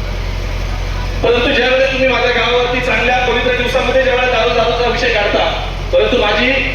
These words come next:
चार वेळा लेटर मी आमदार साहेबांकडे दिले आहेत त्या गोष्टी, त्या विषयावरती, परंतु त्यावरती कार्यवाही शून्य आहे. इलेक्शन जवळ आलेलं म्हणून बोलायचं नाही, पण एवढ्या मोठ्या कार्यक्रमामध्ये बोलत असताना गावची भावना आहे, त्या भावनांचा कुठल्याही प्रकारचा विचार या ठिकाणी त्यांनी केला नाही तीन वेळेस.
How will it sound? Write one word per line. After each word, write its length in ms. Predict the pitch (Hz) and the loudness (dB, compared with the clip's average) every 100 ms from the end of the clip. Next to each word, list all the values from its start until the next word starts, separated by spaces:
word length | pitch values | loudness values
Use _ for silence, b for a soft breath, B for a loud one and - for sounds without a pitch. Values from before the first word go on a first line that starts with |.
| - - | -6 -2
चार 200 | 208 226 | 0 2
वेळा 180 | 240 240 | 2 2
लेटर 220 | 240 240 | 2 0
मी 60 | 233 | 0
आमदार 240 | 220 233 | 0 0
साहेबांकडे 380 | 233 214 214 214 | 0 2 2 2
दिले 180 | 214 202 | 2 2
आहेत 140 | 208 | 2
त्या 100 | 208 | 2
गोष्टी, 220 | 208 202 208 | 0 0 2
त्या 100 | 208 | 2
विषयावरती, 500 | 208 180 175 - - - - - | 2 2 2 2 -4 -6 -6 -2
परंतु 280 | 269 208 233 | 0 2 2
त्यावरती 320 | - 226 240 240 | 2 2 2 0
कार्यवाही 400 | 240 240 254 254 | 2 4 4 2
शून्य 260 | 262 277 | 0 0
आहे. 460 | 269 - - - - - - - - - 196 | 0 0 -2 -6 -6 -6 -6 -4 -4 0 2
इलेक्शन 260 | 233 262 | 2 2
जवळ 240 | 240 240 233 | 2 2 2
आलेलं 220 | 240 247 | 2 2
म्हणून 180 | 240 240 | 2 2
बोलायचं 340 | 247 247 254 | 2 2 2
नाही, 120 | 214 - - - - | 2 0 -4 -6 -2
पण 160 | 240 269 - - - - 147 | 0 0 -2 -4 -6 -4 0
एवढ्या 220 | 202 262 | 2 2
मोठ्या 200 | 269 269 | 2 2
कार्यक्रमामध्ये 580 | 240 240 240 240 240 233 | 0 0 0 0 2 2
बोलत 240 | 233 240 226 | 2 2 2
असताना 380 | - 208 202 | 0 0 0
गावची 420 | 190 190 190 - 240 - - - - - - - - - - | 2 0 0 -2 -2 -4 -6 -4 -4 -4 -4 -4 -4 -4 0
भावना 320 | 120 - 180 | 2 2 2
आहे, 200 | - 156 - - - - | 0 0 -2 -4 -4 -2
त्या 180 | 196 180 | 0 2
भावनांचा 440 | 208 220 226 233 | 2 2 2 0
कुठल्याही 340 | 202 202 240 | 0 2 2
प्रकारचा 260 | 240 233 226 | 2 0 0
विचार 220 | 208 233 | 0 0
या 80 | 214 | 0
ठिकाणी 280 | - 196 190 | 0 0 0
त्यांनी 180 | 175 - | 0 0
केला 240 | 170 175 | 2 2
नाही 120 | 170 | 0
तीन 280 | 165 180 - | 0 0 2
वेळेस. 200 | 127 117 | 2 0